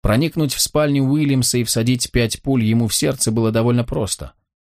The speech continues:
Он не знал этого парня, это было всё равно, что стрелять по манекену. Если он позволит этой девице разговаривать, если между ними возникнет какой-то психологический контакт, как он сможет её убить?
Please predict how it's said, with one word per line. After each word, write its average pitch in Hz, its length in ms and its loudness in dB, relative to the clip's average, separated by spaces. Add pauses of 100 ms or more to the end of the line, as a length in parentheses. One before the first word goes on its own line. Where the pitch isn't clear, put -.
Он 185 120 0
не 175 100 4
знал 147 260 2
этого 92 240 0
парня, 82 380 -4 (220)
это 113 200 0
было 123 220 2
всё 117 160 0
равно, 117 220 2
что 120 180 0
стрелять 110 500 0
по 113 80 0
манекену. 110 600 0 (760)
Если 120 300 2
он 123 100 2
позволит 127 520 2
этой 127 200 0
девице 117 600 2
разговаривать, 113 760 0
если 98 280 0
между 107 280 2
ними 110 200 4
возникнет 107 500 2
какой-то 110 400 0
психологический 117 920 0
контакт, 104 560 -2 (480)
как 101 200 -2
он 107 100 2
сможет 101 400 0
её 107 180 2
убить? - 440 -6